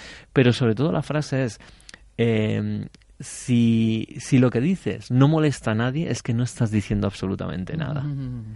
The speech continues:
Speaker 1: Y es verdad, o sea, es importante mojarte en base a tus valores
Speaker 2: Claro.
Speaker 1: y a tus creencias,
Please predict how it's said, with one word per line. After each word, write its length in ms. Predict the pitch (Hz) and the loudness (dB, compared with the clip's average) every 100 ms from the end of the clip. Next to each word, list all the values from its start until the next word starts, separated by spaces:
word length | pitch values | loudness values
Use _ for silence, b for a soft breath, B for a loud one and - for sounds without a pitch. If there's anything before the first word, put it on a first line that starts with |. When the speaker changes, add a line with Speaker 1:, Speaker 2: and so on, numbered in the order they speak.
| 107 104 | -14 -6
Speaker 1:
Y 60 | 117 | -2
es 120 | 156 | 2
verdad, 380 | 156 107 107 120 | 2 4 2 0
o 40 | |
sea, 220 | 101 110 - - - | 0 -2 -2 -16 -4
es 180 | 135 - | -2 2
importante 540 | 185 160 131 139 175 | 2 2 2 0 2
mojarte 480 | 139 - 131 143 156 | 0 0 -2 0 0
en 100 | 120 | 2
base 240 | 123 151 | 0 0
a 60 | 156 | -2
tus 240 | 185 226 | -2 -2
valores 500 | 117 95 104 - - | -4 -4 -6 -6 -10
Speaker 2:
Claro. 160 | 139 123 | -12 -6
Speaker 1:
y 80 | 113 | -6
a 40 | |
tus 160 | 107 110 | -4 -6
creencias, 680 | 151 107 98 107 165 120 | -4 -4 -4 -4 -6 -6